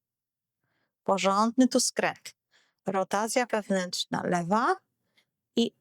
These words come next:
obie nogi do środka. I góra, wydech. Wracamy. Prawa noga, wydech.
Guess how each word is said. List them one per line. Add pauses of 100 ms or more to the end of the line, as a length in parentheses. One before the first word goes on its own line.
(140)
obie
nogi
do
środka. (800)
I
góra,
wydech. (1300)
Wracamy. (960)
Prawa
noga, (1700)
wydech.